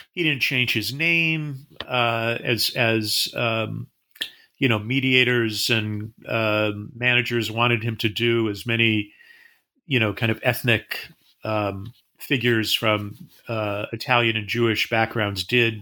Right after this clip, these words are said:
in that period. Um, he maintained, um, a, a, I mean, it's interesting. If you, when you hear him sing, um,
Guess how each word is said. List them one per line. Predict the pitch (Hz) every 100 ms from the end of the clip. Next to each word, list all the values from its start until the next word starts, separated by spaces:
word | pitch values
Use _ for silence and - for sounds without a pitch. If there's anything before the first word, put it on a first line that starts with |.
| -
in | 127 113
that | 110
period. | - 123 117 113 110 _ - - - - - _ _
Um, | - 123 117 113 110 - _ _ _ _
he | - 165
maintained, | 139 147 139 120 156 147 147 135 131 120 - - -
um, | - 123 117 113 113 - - _ _ _ _ _
a, | 143 - -
a, | 131 - - 160
I | 160
mean, | 185 175
it's | 185 160
interesting. | 190 - 135 - 110 113
If | 123
you, | 143 -
when | 151 143
you | 139
hear | 143 170 151
him | 147 131 120 - _ _ -
sing, | - - 180 147 117 113 139 _ _ _ - - - -
um, | 139 127 120 120